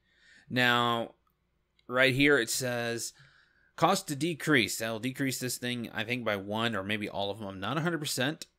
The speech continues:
I will regain one skill point, and it'll take one silver and twenty-seven copper. So, it's just as simple as that for the respec.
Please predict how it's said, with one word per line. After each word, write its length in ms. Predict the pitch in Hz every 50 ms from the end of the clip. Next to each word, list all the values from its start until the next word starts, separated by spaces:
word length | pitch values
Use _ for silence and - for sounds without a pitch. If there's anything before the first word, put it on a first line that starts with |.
| _ _
I 140 | 120 120 117
will 160 | 117 117 113
regain 600 | 113 117 110 107 110 117 113 110 110 110 110 107 - _
one 340 | - 101 98 107 139 185 190
skill 240 | - - 151 135 120
point, 380 | - - 117 110 110 117 113 -
and 120 | - 117
it'll 140 | 123 123 120
take 260 | - - 113 110 -
one 200 | 113 123 160 180
silver 320 | 170 - 160 147 143 139 143
and 100 | 131 127
twenty-seven 440 | 131 127 120 107 - 110 107 107
copper. 400 | 95 - 101 - - - - - - - - - - - - _ _ _ _ _ _ _ _ - - _
So, 480 | _ - - 113 104 101 98 95 98 85
it's 180 | 71 104 101 -
just 220 | 120 117 123 -
as 100 | 139 127
simple 360 | - - 135 127 123 - 120 117
as 120 | 110 101
that 220 | 117 110 110 -
for 140 | - 113 104
the 120 | 98 104 101
respec. 440 | 101 98 - - - 90 - -